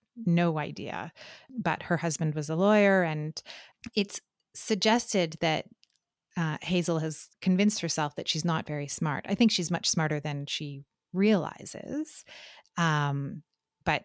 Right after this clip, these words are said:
she, you know, has come to believe that she wouldn't be able to figure this out on her own. And so,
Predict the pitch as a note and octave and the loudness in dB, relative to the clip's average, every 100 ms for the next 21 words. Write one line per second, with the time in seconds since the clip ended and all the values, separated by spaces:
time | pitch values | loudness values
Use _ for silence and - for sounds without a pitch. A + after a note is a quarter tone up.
0 | _ - - F3 E3 D#3+ - E3 D3+ - | _ -4 0 2 2 0 -2 -2 -2 -6
1 | - D3+ D3 - - - _ _ _ - | -8 -6 -6 -8 -12 -20 _ _ _ 2
2 | G#3+ G3+ F3 D#3 D#3+ D3 C#3 C#3 - D3 | 4 4 0 0 0 -2 -4 -8 -8 -6
3 | C#3 - - - - F3 F3 D#3+ D#3 D3+ | -4 -6 -12 -2 0 2 0 0 -2 -2
4 | C#3+ - C#3+ C#3 - - C3 A#2 - _ | -6 -8 -6 -4 -4 -4 -4 -6 -8 _
5 | _ _ _ _ _ _ E3+ D3+ C#3+ D#3 | _ _ _ _ _ _ -2 0 0 -2
6 | C#3 C#3+ D#3+ A#3 A#3 F3+ - F3 E3+ E3 | -2 -2 2 6 6 4 2 4 4 0